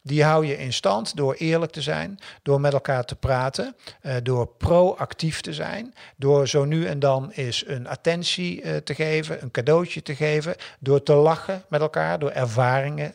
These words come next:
te hebben met elkaar. Dat zijn de kenmerken, eh, heldere communicatie, zeggen als je iets niet zint, vragen hoe het gaat met de ander. Allemaal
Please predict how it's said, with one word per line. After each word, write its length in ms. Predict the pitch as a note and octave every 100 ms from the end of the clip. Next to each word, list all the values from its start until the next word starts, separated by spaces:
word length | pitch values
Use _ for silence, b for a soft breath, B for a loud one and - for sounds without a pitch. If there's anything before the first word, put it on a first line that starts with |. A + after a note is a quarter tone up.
| -
te 120 | C#3
hebben 260 | C#3 C#3+ C#3+
met 120 | C#3
elkaar. 420 | D3 D#3+ D#3 E3 - B B
Dat 220 | - F#3 -
zijn 320 | G3 G3 F3+
de 80 | F3
kenmerken, 760 | - F#3 F#3+ D#3+ D#3 - D#3 - B
eh, 260 | - D3 C#3 -
heldere 540 | B2 D3+ F3 E3+ E3
communicatie, 880 | E3+ E3 D#3 C#3+ C3+ C3 - D#3 B2
zeggen 440 | - D3 D3+ E3+
als 280 | - D3+ -
je 60 | E3
iets 220 | D#3 -
niet 160 | D3+ B2+
zint, 300 | B2+ C#3 - B B
vragen 840 | - - D3+ D#3+ E3+ D#3+ D#3+ E3 -
hoe 220 | - D#3
het 100 | D3
gaat 380 | - C#3 B2+ -
met 140 | B2
de 80 | C3
ander. 440 | C#3+ A#2+ A#2 C3+ - B B -
Allemaal 760 | F#3 G#3 A3+ G#3 G3 G3+